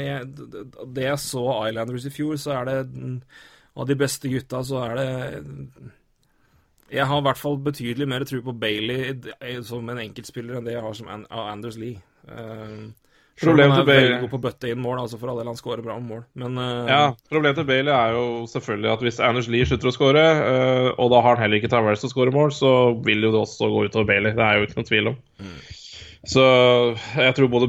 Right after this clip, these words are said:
Speaker 2: begge de to gutta der er litt sånn, ehm, jeg er helt enig med deg. Jeg, altså,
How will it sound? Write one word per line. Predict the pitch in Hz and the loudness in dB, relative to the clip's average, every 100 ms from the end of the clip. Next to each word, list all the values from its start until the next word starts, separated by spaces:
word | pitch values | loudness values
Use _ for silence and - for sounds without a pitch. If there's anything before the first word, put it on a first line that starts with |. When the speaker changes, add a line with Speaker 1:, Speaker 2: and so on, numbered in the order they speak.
| 113 | 2
Speaker 2:
begge | 123 110 117 | 0 2 2
de | 113 | 2
to | 120 | 0
gutta | 113 113 110 | 2 4 4
der | 107 117 | 6 4
er | 113 | 2
litt | 107 | 0
sånn, | - 110 104 - - _ - _ | -2 -6 -8 -16 -20 _ -20 _
ehm, | 117 113 110 110 107 107 - - - - - _ _ _ _ _ _ _ _ - | -6 -4 -2 -2 -4 -8 -10 -12 -12 -16 -20 _ _ _ _ _ _ _ _ 2
jeg | 131 | 4
er | 135 | 6
helt | 135 123 | 6 4
enig | 107 | 2
med | 110 | 0
deg. | 123 | -2
Jeg, | 120 117 117 117 113 104 - - _ - | 0 -2 -2 -4 -6 -10 -14 -18 _ -12
altså, | 120 120 | -4 -2